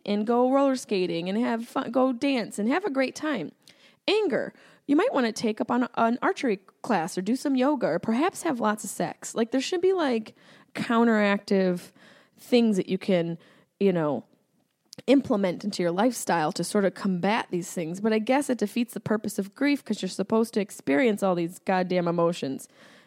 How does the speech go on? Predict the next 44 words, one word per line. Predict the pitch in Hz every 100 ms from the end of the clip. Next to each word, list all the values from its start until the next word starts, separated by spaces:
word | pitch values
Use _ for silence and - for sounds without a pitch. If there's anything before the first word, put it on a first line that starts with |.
| -
Meanwhile, | 254 302 226 185
I | 190
just | 190 185
wanna | 190 180
s-, | - - -
smoke | - 233 226
a |
blunt | 185 190 208
and | - 180 - _
drink | - 269 359
a |
bottle | 208 175 170 170
of | 175
wine | 185 185 226
and |
be | 214
left | 220 214
the | 226
fuck | - 226
alone. | 233 247 277 247 151
All | 170
right, | 185 170
anger's | - 185 190 190
kicking | - 202 202 220
in. | 226 208 214
It's | 180
kicking | - 214 196 226
in. | 226 202 190 - - - - - -
I |
feel | 180 185 185
a |
bargain | 196 208 202 196 180
coming | 185 180
on. | 175 175 190 330 - - 453
<laughs> | 494 - 508 -
I | 247
just | 240
go | - 226
into | 220
Marshall's. | 208 202 214 240
"Can | - 349
I | 381
bargain?" | 381 302 302 339 370 - - - - - -
Um, | 208 208 202 202